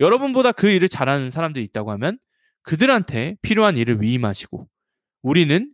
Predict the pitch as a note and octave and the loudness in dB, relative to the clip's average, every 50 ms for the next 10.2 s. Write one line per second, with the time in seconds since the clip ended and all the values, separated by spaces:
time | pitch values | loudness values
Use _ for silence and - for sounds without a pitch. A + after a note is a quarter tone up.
0 | _ - B2 A#2+ B2 B2 B2 B2+ - C3+ - - - C3 C3+ C3+ C3+ B2 G#2+ G2 | _ -4 0 0 2 2 2 0 0 -4 -6 -4 -2 0 2 2 2 0 -2 -2
1 | G#2+ C#3 F3+ G3 _ - - - - - - B2+ A2+ G#2 G#2+ A#2+ D3+ - _ - | -2 -2 -4 -6 _ -8 -8 -8 -8 -4 -4 -4 -2 -2 -4 -6 -6 -10 _ -6
2 | D3+ C#3+ C#3+ C3 B2 G#2 G2+ G2+ G2+ - G#2+ - _ _ _ _ _ _ _ _ | -4 -4 -4 -4 -6 -8 -10 -10 -12 -14 -16 -18 _ _ _ _ _ _ _ _
3 | - - D#3+ A3 A#3+ - C4 A3+ E3+ C#3 D3+ F3 - D#3+ C#3+ C3+ B2 A2+ - D#3+ | -8 -2 0 0 2 2 2 4 6 4 4 4 4 2 4 4 2 4 4 2
4 | D3 G#2 - _ _ _ _ _ _ _ _ _ - - C#3 C#3+ D3+ D3+ F#3+ G3 | 2 0 -2 _ _ _ _ _ _ _ _ _ -8 -4 -2 0 0 2 2 2
5 | F#3 E3+ E3+ F#3 - - A#2+ A#2+ A#2+ A#2+ A#2 G#2+ G#2+ G#2 G2+ G#2 G2 - C#3 G#2+ | 2 2 2 0 2 2 2 2 2 0 -2 -2 -4 -4 -6 -8 -8 -8 -10 -10
6 | F#2+ G2 G2 F#2+ F#2 - G2 - _ _ _ _ _ _ _ _ _ _ - B2 | -8 -10 -12 -14 -14 -18 -20 -20 _ _ _ _ _ _ _ _ _ _ -8 -6
7 | C#3 F3 B3 C4 C4 C4 - A#3+ G#3 - - G#3+ E3+ C3 D3+ F#3+ A#3+ C4+ _ - | -2 0 2 2 2 2 2 -2 -2 0 2 2 2 2 2 -2 -4 -6 _ -6
8 | - B3 C4+ B3 B3 G3 D3+ - B2 A#2 C#3 F#3+ A3+ _ _ _ _ _ _ _ | -4 -4 -2 -2 -4 -4 -4 -8 -6 -6 -6 -6 -6 _ _ _ _ _ _ _
9 | _ - A#2+ C#3 D3+ D#3+ - D3 D3 - - C#3 C#3 C#3 C#3+ G3 G3+ F#3 D3 - | _ 0 2 4 4 4 4 2 0 2 0 0 0 2 2 2 2 2 0 0
10 | - C#3 E3 A3 | 0 -2 -4 -4